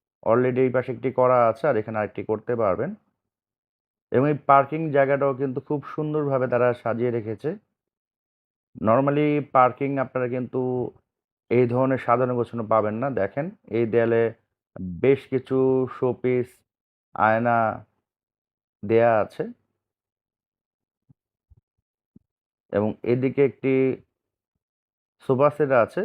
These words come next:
বসার জন্য, এবং এখানেও কিন্তু বেশ কিছু শোপিস দেয়া আছে, কাঠের কাজ করা আছে।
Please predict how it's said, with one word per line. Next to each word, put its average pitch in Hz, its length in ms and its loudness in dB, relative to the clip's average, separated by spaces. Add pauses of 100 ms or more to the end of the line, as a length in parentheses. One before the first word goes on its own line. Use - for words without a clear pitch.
(440)
বসার 123 360 0
জন্য, 117 440 -4 (1300)
এবং 110 200 2
এখানেও 147 260 0
কিন্তু 147 540 -2 (340)
বেশ 127 320 2
কিছু 139 540 -2
শোপিস 131 360 -2
দেয়া 127 360 4
আছে, 151 320 -4 (1700)
কাঠের 117 360 2
কাজ 120 280 2
করা 113 380 2
আছে। 98 260 -4